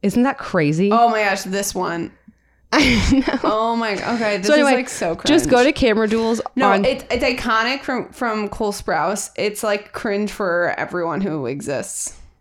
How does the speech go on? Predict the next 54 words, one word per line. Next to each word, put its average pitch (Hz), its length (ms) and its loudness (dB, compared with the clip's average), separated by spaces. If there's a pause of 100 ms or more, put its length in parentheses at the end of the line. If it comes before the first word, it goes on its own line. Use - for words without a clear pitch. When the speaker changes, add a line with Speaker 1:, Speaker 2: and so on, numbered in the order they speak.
(400)
Speaker 1:
Like, 226 200 2
this 214 180 2
one's 226 200 2
so 185 180 2
funny. 151 220 0
He, 156 120 0
it's, 175 100 -2
like, 180 200 0
two 208 160 0
people 185 260 2
looking 175 220 2
at 165 100 0
a 151 40 0
bar 143 280 4
mirror 127 220 0
and, 147 100 2
like, 151 140 0
she's 190 180 0
taking 175 220 2
and 165 80 0
trying 175 160 0
to - 20 0
take 165 140 0
a 170 40 2
mirror 165 140 2
pic 156 220 0
of, 156 160 -4
it's 202 180 0
just - 220 -2
funny. 143 300 -2 (460)
And 214 120 2
also, 214 180 2
if 208 40 0
you 214 80 2
ever 185 160 2
see 196 100 0
Cole 185 200 0
Sprouse 175 300 0
out, 170 340 -2
maybe, 165 200 -2
t-, - 160 -10 (320)
but 220 100 0
it's 214 80 0
also, 247 260 4
like, 214 320 2
I 175 140 2
would 170 80 4
wanna 156 160 0
have 156 160 -2
a - 40 -4
camera - 280 -2
duel 156 140 0
with - 140 -2
him. - 200 -4